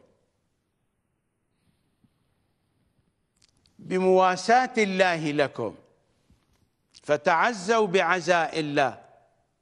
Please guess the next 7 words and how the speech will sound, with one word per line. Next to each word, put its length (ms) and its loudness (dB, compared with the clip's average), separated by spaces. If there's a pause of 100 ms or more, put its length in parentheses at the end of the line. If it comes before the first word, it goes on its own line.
(360)
فإن 460 -2
الله 640 2 (1300)
لم 880 -2
ينزع 920 0 (600)
منكم 600 0
رحمته 640 -4 (960)
ولن 760 2